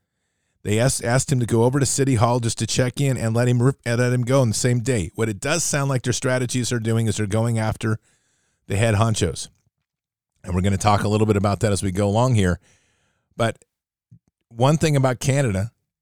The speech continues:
and Canada's really doing a great job, the people are holding the line. God bless 'em.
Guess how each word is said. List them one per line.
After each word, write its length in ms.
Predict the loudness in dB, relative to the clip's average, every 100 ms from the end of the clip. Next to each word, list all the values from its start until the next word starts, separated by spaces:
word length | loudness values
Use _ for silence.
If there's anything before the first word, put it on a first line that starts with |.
| -6
and 140 | -4
Canada's 400 | -2 -2 0 0
really 260 | 0 2 2
doing 240 | 0 0
a 60 | 0
great 240 | -2 -2
job, 340 | -2 -2 -2 -4
the 80 |
people 380 | -4 -2 0 0
are 140 | 2 2
holding 380 | 2 2 0 -2
the 80 |
line. 360 | -2 -2 -4 -6 -12
God 240 | -6 -4 -2
bless 260 | 0 0
'em. 160 | -2 -6